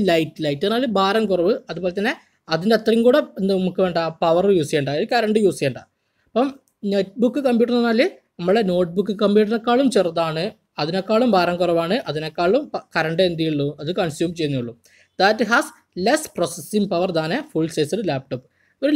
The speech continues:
ലാപ്ടോപ്പിനെ അപേക്ഷിച്ച് അതിനെന്താണ് എഫിഷ്യൻസി കുറവാണ്. അതായത് അത്രത്തോളം ലാപ്ടോപ്പ് ചെയ്യുന്ന അത്ര ജോലി എന്ത് ചെയ്യാ-,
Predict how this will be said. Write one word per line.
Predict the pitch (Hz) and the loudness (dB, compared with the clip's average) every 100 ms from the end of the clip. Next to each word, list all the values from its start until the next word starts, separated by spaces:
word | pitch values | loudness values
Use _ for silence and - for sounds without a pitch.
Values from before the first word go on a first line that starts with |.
| 262 | 2
ലാപ്ടോപ്പിനെ | 220 233 226 - 269 262 294 190 | 2 0 -4 0 0 0 0 2
അപേക്ഷിച്ച് | 160 160 - 277 415 - | 0 0 -4 -4 -4 -6
അതിനെന്താണ് | 156 185 170 165 160 - 160 | -4 -2 0 0 -2 -4 -8
എഫിഷ്യൻസി | 151 190 202 190 269 339 _ _ | -6 -4 -4 -4 -6 -8 _ _
കുറവാണ്. | 147 143 139 127 | -2 0 0 0
അതായത് | 139 202 196 | 0 0 0
അത്രത്തോളം | - 226 240 220 190 | -2 -2 0 -2 0
ലാപ്ടോപ്പ് | 202 214 - 269 254 226 | -2 -2 2 2 2 2
ചെയ്യുന്ന | 220 214 202 | 2 4 2
അത്ര | 196 190 156 | 0 -2 0
ജോലി | 156 180 | 0 0
എന്ത് | 165 151 | -2 -2
ചെയ്യാ-, | 156 | -4